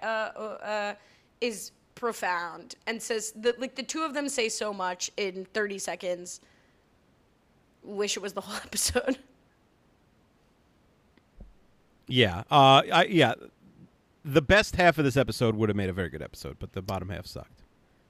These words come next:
Speaker 1: Um, and then they send the Cece fish back into the ocean. I love when he f-, goes to flush it,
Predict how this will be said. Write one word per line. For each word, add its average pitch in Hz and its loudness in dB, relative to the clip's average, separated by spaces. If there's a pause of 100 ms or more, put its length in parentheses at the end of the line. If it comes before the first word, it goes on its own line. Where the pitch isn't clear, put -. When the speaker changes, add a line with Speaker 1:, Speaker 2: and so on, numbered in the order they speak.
(240)
Speaker 1:
Um, 208 2
and - -
then 220 0
they 214 4
send 214 0 (180)
the - -12
Cece 202 -6
fish 202 -4
back 196 0
into 196 -10
the 185 0
ocean. 180 -2
I 202 0
love 214 2
when 254 2
he 262 0
f-, - -16
goes 240 0
to 269 -12
flush 208 -8
it, 214 -10